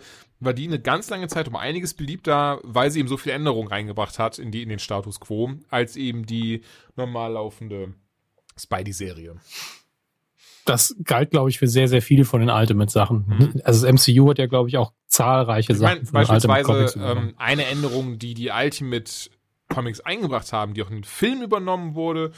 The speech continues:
Speaker 1: und die auch heutzutage so geblieben ist. Weißt du's ganz spontan? Ansonsten sag ich's sehr gerne.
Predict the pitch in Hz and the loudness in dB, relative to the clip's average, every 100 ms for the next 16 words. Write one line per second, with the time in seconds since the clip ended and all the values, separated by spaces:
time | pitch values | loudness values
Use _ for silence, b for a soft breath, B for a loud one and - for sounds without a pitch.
0 | b b 127 127 - 160 - 156 156 139 | b b -6 -4 0 0 -2 -4 -4 -4
1 | 127 117 107 147 226 131 110 175 - - | -6 -10 -6 -6 -4 -4 -2 -4 -4 -14
2 | b b b _ _ - 123 190 247 - | b b b _ _ -2 0 0 -4 -4
3 | 196 196 202 180 185 190 262 240 _ 135 | -6 -6 -8 -6 -4 -4 -6 -14 _ -8
4 | 123 120 117 117 160 160 156 147 151 170 | -6 -6 -6 -6 -4 -8 -8 -6 -6 -8